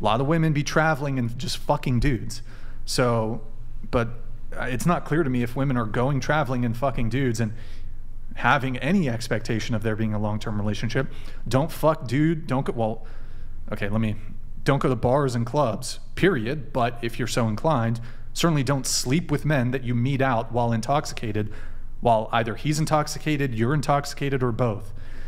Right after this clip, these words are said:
Any sort of sex that occurs with alcohol involved is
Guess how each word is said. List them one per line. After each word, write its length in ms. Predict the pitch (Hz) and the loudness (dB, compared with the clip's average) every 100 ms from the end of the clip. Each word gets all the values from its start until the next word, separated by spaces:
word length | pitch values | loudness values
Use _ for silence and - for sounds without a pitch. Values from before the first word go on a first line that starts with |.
| - - | -6 -2
Any 160 | 123 156 | 2 2
sort 240 | - 160 | 2 2
of 80 | 120 | 0
sex 400 | - - 139 151 | -2 2 2 0
that 160 | - 127 | -2 0
occurs 480 | 117 131 139 139 113 | 0 0 2 2 0
with 380 | 110 117 123 117 | 0 -2 -2 -2
alcohol 440 | 101 131 135 131 139 | 2 2 2 2 2
involved 480 | 123 135 135 123 - | 2 4 2 0 -2
is 240 | 120 101 | -2 -2